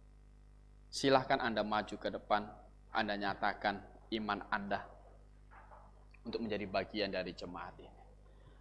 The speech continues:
Bapak Ibu yang dikasihi dalam Tuhan, banyak gereja hari ini dan banyak orang Kristen hari ini kalau ditanya Alkitab satu-satunya firman Tuhan atau tidak, biasanya mereka menjawab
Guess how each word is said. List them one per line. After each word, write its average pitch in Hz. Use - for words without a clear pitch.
Bapak 139
Ibu 135
yang 123
dikasihi 117
dalam 113
Tuhan, 113
banyak 135
gereja 135
hari 120
ini 120
dan 104
banyak 120
orang 117
Kristen 117
hari 113
ini 120
kalau 113
ditanya 110
Alkitab 117
satu-satunya 110
firman 110
Tuhan 110
atau 110
tidak, 110
biasanya 113
mereka 107
menjawab 95